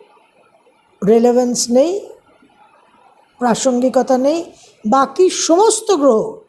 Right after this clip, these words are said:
যাদের দৃষ্টি আছে বলে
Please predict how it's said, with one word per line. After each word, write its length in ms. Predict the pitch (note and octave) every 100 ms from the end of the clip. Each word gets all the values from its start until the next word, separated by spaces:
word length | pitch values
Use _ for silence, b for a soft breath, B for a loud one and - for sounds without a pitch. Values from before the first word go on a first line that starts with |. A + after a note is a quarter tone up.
| _ _ - _ _ _ _ -
যাদের 540 | F#3 B3 A#3+ D#4+ C4 G3
দৃষ্টি 1000 | A#3 C#4 - - - E4+ E4+ F4 F4 - -
আছে 440 | G#3 A#3+ - E4
বলে 360 | D4 D4+ D4+